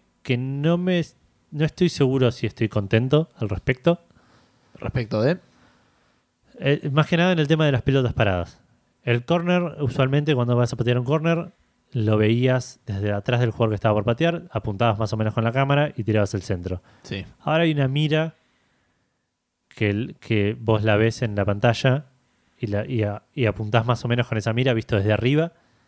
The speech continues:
Speaker 1: visto la, viste la cámara normal, a dónde más o menos querés tirar el centro.
Speaker 2: Como mucho más preciso.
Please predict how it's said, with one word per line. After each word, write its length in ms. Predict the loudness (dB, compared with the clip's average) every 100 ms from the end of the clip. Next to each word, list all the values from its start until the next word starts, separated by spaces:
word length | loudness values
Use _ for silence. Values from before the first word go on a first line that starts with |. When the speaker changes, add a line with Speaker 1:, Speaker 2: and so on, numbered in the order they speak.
| _ _ _ _ -4
Speaker 1:
visto 280 | -2 2 2
la, 100 | 2
viste 220 | 2 -2
la 120 | -2
cámara 260 | 0 0 2
normal, 440 | 0 2 0 0 _
a 100 | 0
dónde 380 | 2 2 0 -2 -2
más 220 | -2 0
o 20 |
menos 160 | -4 0
querés 220 | -2 -2
tirar 180 | -2 -2
el 60 |
centro. 360 | -4 -10 -10 -14 _ -20 -20 _ _
Speaker 2:
Como 220 | -12 -8
mucho 320 | -2 0 2 2
más 140 | 2
preciso. 520 | 2 2 2 2 -8